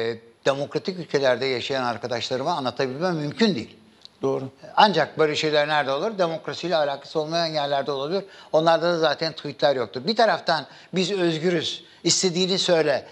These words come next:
Speaker 2: Tabii.
Speaker 1: diye insanları tahrik ve teşvik ediyorsun. Sonra, "Aa, on sene önce sen bunu demiştin." deyip o insanları hapse atıyorsun.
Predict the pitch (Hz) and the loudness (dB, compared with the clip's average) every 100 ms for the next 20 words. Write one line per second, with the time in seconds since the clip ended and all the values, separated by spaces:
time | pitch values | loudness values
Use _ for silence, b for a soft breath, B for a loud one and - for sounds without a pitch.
0 | B - 175 185 175 - 160 156 151 151 | B -2 0 0 0 0 0 0 -2 0
1 | 147 147 170 175 160 160 - - 143 113 | 2 2 -2 -2 -2 -2 -2 -4 -6 -6
2 | 113 165 202 - B - 214 226 190 233 | -6 -6 -10 -12 B 4 4 6 4 4
3 | 247 233 233 226 - 180 165 170 196 - | 4 2 2 -2 -2 -4 -2 -2 -2 0
4 | 180 180 170 165 160 147 - 139 156 208 | 0 0 -2 -2 -2 -2 -8 -4 -4 -4
5 | - B B 135 135 123 127 135 117 120 | -8 B B -2 -2 -4 -6 -6 -6 -8
6 | 110 104 | -10 -12